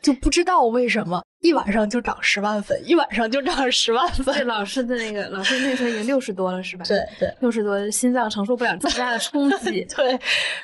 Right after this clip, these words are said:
Speaker 1: 当时老师他也有自己的公司，也有自己的助理嘛，就觉得特别的惊喜，就所有人都在一个非常振奋的状态。我觉得那个时候，
Speaker 2: 嗯。
Speaker 1: 虽然还没有见到收益，但是就是这种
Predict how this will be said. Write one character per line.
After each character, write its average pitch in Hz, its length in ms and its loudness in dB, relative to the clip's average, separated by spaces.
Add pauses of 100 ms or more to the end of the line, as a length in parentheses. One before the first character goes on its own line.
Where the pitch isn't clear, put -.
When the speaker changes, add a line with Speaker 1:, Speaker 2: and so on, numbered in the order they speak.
(120)
Speaker 1:
当 277 220 2
时 247 580 2
老 185 180 2
师 277 400 0
他 285 340 -2
也 202 400 2
有 214 200 0
自 233 140 0
己 214 80 4
的 170 100 0
公 226 180 0
司， 226 140 -2
也 220 60 2
有 196 160 0
自 220 80 -2
己 233 80 2
的 180 160 2
助 226 180 -2
理 185 180 -6
嘛， 160 200 -4 (100)
就 - 140 -10
觉 214 120 4
得 226 180 4
特 302 240 2
别 208 120 6
的 180 120 4
惊 202 260 -2
喜， - 160 -2
就 233 120 0
所 233 260 2
有 302 60 4
人 208 200 2
都 233 120 0
在 233 140 0
一 190 80 -2
个 208 240 0
非 233 160 -2
常 240 220 0
振 240 240 0
奋 196 180 -2
的 - 120 -10
状 180 240 0
态。 - 320 -8
我 190 120 2
觉 226 80 4
得 214 140 2
那 269 160 2
个 208 140 2
时 202 120 -2
候， 208 200 0
Speaker 2:
嗯。 208 40 -4
Speaker 1:
虽 320 220 4
然 240 180 2
还 254 180 0
没 247 120 0
有 180 100 2
见 226 160 -2
到 202 140 2
收 262 280 2
益， 226 280 0
但 226 160 2
是 233 80 0
就 233 180 2
是 233 80 2
这 233 160 0
种 190 220 -2